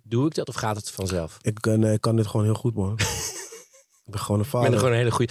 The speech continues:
Speaker 1: Nou, ik
Speaker 2: Ja.
Speaker 1: sprak iemand die jou kent, die zei ook,
Speaker 2: Ja.
Speaker 1: hij is een hele goeie, maar strenge vader. Of maar
Speaker 2: Ja.
Speaker 1: en strenge
Speaker 2: Ja,
Speaker 1: vader.
Speaker 2: ja, ja,
Speaker 1: Is dat
Speaker 2: ja,
Speaker 1: zo,
Speaker 2: ja.
Speaker 1: ja?
Speaker 2: Ja, zeker. Ja, tuurlijk. Me-, mensen hebben gewoon, eh,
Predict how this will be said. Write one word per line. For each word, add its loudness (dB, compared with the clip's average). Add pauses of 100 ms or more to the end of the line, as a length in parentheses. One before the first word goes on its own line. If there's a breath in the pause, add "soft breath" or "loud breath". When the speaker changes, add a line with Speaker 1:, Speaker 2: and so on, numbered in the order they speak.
(120)
Speaker 1:
Nou, 0
ik -4
Speaker 2:
Ja. 0
Speaker 1:
sprak 4
iemand 0
die 0
jou 2
kent, -2
die -6
zei 2
ook, 2
Speaker 2:
Ja. 4
Speaker 1:
hij 2
is -2
een 2
hele 2
goeie, 2 (240 loud breath)
maar -2
strenge 2
vader. 0
Of -6
maar 4
Speaker 2:
Ja. 2
Speaker 1:
en 2
strenge 0
Speaker 2:
Ja, 2
Speaker 1:
vader. 2
Speaker 2:
ja, 0
ja, 0
Speaker 1:
Is 2
dat 4
Speaker 2:
ja, 4
Speaker 1:
zo, 6
Speaker 2:
ja. 4
Speaker 1:
ja? -8 (260 loud breath)
Speaker 2:
Ja, 2
zeker. 0 (120)
Ja, 0
tuurlijk. 4
Me-, 4
mensen 4
hebben 4
gewoon, 4
eh, 4